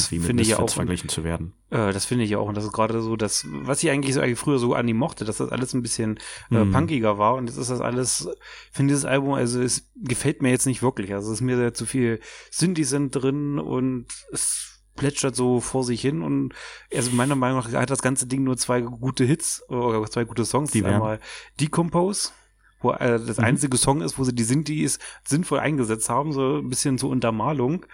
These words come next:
Speaker 2: Und, äh, ist
Speaker 1: Ja.
Speaker 2: einfach ein cooler Song. Und, äh, einmal Bury the Hatchet, der halt, äh, ein bisschen punkig ist und auch, äh, ein bisschen mehr abgeht. Und das alles andere ist so ein bisschen mehr so,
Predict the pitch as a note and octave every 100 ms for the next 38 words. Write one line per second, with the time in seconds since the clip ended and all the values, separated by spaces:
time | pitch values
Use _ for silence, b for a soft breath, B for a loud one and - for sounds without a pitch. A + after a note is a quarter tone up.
0 | B B B - C#3 B2+ B2+ B2 B2+ A#2
1 | A2 A2+ A#2 A#2 A#2 A2+ A2+ - C#3 C3
2 | A2+ - C3 A3 - B B B - B2+
3 | B2 B2 A2+ D3+ B2 A#2 A#2+ B2+ A#2+ A#2
4 | C3 B2+ A#2 C3 - D#3+ C3+ A#2+ A#2 A2
5 | A2+ A#2 A#2 A2 B2 A#2+ A2+ A2 A2 B
6 | B A#2+ - A2+ A2+ C3+ D3 C#3+ B2+ B2+
7 | A#2+ B2+ A2+ B2 C#3+ A#2 A2+ A2+ A2+ G#2
8 | - - G#2 G#2 A2+ A#2 A#2+ A#2+ B2 B2
9 | A#2+ A#2+ A#2+ A2 G#2+ G#2+